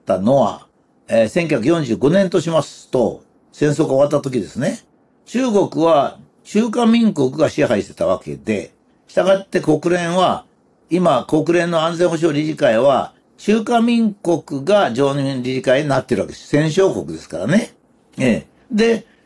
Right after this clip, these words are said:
中国共産党に変わったと。その時どうするかと、代表を。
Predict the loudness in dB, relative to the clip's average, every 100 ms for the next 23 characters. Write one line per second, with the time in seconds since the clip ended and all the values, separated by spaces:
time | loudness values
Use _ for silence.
0 | _ _ -2 0 0 2 2 2 0 -2
1 | -4 0 0 0 -4 -4 -6 -4 -4 -2
2 | 0 2 2 -2 -6 -4 -4 -4 0 2
3 | 2 0 0 0 -2